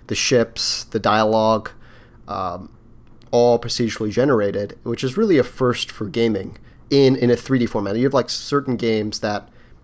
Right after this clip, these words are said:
procedurally generate quite a bit, uh, but not really to the extent of No Man's Sky, when you have a complete space sim,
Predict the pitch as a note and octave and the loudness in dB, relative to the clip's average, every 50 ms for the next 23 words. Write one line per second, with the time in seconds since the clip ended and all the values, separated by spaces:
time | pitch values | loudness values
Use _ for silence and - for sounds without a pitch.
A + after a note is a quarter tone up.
0 | - - - B2 - D3 C#3 A#2+ A#2 G#2+ G#2 A#2+ A2+ A2 A2 G#2+ G#2 G2+ - - | -12 -8 -6 -4 -4 -2 -2 -2 -4 -4 -2 -2 -2 -2 -2 -4 -4 -6 -6 -4
1 | B2+ A2+ F#2 A#2 C3 - - - - - - - - - - - - - - G#2 | -4 -4 -2 -2 -4 -4 -6 -10 -20 -20 -20 -20 -20 -20 -20 -20 -20 -18 -14 -10
2 | G2 G2 F#2+ F#2+ G2+ - - A2 - A2+ A2 A2 B2 C3+ C#3 C#3 A2 B2 A#2 A2+ | -10 -8 -8 -8 -8 -6 -8 -6 -4 -4 -2 0 2 2 2 2 0 -2 -4 -4
3 | A2 A2 G#2+ - - A#2 G#2+ G#2 G2+ - - - - A#2 G#2+ G#2 G2+ - - - | -4 -4 -6 -8 -8 -8 -8 -8 -8 -8 -8 -6 -4 -4 -4 -4 -6 -8 -12 -16
4 | - - - - G#2+ G#2 G2+ G2+ G2 - - - - - - - - - A#2 A2+ | -18 -20 -14 -8 -6 -6 -6 -6 -8 -12 -18 -20 -20 -20 -20 -20 -12 -6 -4 -4
5 | G#2+ G#2 G2+ G2+ G2 - - - B2 G#2+ G2 - - - F#2 - G#2 G#2 G2+ G2+ | -2 -2 -4 -6 -8 -8 -4 -2 -2 -2 -2 -2 -6 -10 -12 -12 -12 -10 -8 -8
6 | G2+ G2+ - - - G#2 - - B2 A#2 A2 - - - - - A2+ A2 - - | -8 -8 -10 -12 -12 -14 -10 -10 -10 -10 -10 -10 -12 -8 -4 -4 -2 -2 -2 -2
7 | - A#2+ A2+ G#2+ G#2 G2+ G2 | -2 -2 -2 -2 -4 -8 -10